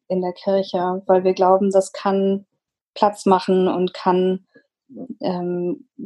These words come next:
Kreativität freisetzen und es kann zu neuen Ideen führen, obwohl das nicht von Anfang, es ist eben nicht der Zweck, ne? Also es hat, es hat nicht diesen Zweck, aber, aber es passiert dann ganz viel. Also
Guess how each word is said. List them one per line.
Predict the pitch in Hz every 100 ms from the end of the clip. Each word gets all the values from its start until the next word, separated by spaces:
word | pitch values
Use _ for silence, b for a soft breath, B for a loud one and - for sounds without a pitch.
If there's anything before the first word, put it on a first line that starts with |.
| -
Kreativität | 208 190 190 196 196 214 202 -
freisetzen | - - 190 190 190 190 185 196 185
und | 180 180
es | 180
kann | - 190 185
zu | - 196
neuen | 196 196
Ideen | 196 226 233
führen, | 233 - 185 180
obwohl | - - 202
das | 208 233
nicht | 233 - - b b -
von | 214
Anfang, | - 196 214 214
es | -
ist | - 226
eben | - 214 208
nicht | 208
der | 202 196
Zweck, | - 190 -
ne? | 254
Also | 226
es | 196 -
hat, | 214
es | - - 196 -
hat | 220
nicht | 196 190
diesen | 196 190
Zweck, | 190 220 220 -
aber, | 196 196 196 b b b _ _ - -
aber | 196 196
es | 196
passiert | 202 - 285 285
dann | 180 170
ganz | 165 165
viel. | - - 175 156 175 180 _ _ _ _ _ _ _
Also | 180 180 175